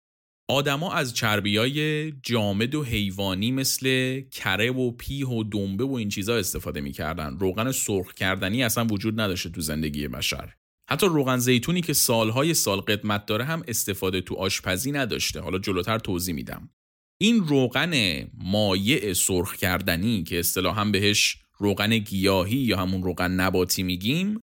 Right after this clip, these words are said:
و از دونه آفتابگردون و ذرت و کانولا و چیزای دیگه درست می‌شه، قدمتش شاید به صد و پنجاه سال هم نرسه. صد و پنجاه سال که هیچی، دویست سال هم شاید نرسه. تو این قسمت می‌خوایم ماجرای درست شدن این روغنا و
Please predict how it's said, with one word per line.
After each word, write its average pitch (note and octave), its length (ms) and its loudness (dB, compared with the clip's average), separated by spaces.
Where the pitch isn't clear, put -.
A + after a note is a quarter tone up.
و G2 120 0
از G2 640 0
دونه B2 760 4
آفتابگردون G#2 800 0
و C3 100 2
ذرت A2 480 0
و A2 40 0
کانولا G2 420 0
و A#2+ 40 2
چیزای F#2+ 300 0
دیگه F#2 200 0
درست F#2 300 0
می‌شه، G3+ 440 0
قدمتش F3 640 2
شاید F#3+ 360 0
به E3 220 0
صد A#2 280 0
و A2+ 40 0
پنجاه A2 440 0
سال C#3 240 0
هم D3 180 -2
نرسه. D2 580 -2
صد A2 180 0
و A#2 40 0
پنجاه B2 260 0
سال D3+ 160 -2
که D3+ 100 -2
هیچی، C3+ 300 -2
دویست G2+ 300 0
سال A#2+ 140 2
هم A#2 60 2
شاید G#2 260 2
نرسه. - 460 -2
تو A3 80 6
این C4 100 6
قسمت G3+ 300 2
می‌خوایم E3+ 280 0
ماجرای B2 560 4
درست G#2+ 260 2
شدن G#2+ 260 2
این A2+ 240 0
روغنا G2 640 2
و D3+ 360 0